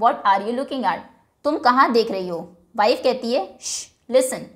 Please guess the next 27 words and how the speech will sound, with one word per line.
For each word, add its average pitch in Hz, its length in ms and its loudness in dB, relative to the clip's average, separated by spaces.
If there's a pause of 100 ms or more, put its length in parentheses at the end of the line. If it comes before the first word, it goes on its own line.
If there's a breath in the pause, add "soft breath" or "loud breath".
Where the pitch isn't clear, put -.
(760)
श्श, - 240 -12
ध्यान 214 280 2
से 311 160 0
सुनो, 240 440 -4
शांत 240 300 2
रहो 240 120 2
और 269 120 0
ध्यान 233 280 -2
से 285 140 0
सुनो।" 240 400 -8 (420 soft breath)
मैन 208 200 2
कहता 233 260 2
है, 277 60 2
"Somebody 214 500 2
is 226 80 -8
trying 196 320 -6
to 226 60 -2
get 185 200 -2
in।" 165 180 -10 (340)
कोई 262 320 0
अंदर 226 320 4
आने 214 220 0
की 240 120 -4
कोशिश 233 380 -4
कर 196 160 0
रहा 185 120 4
है। 226 340 -2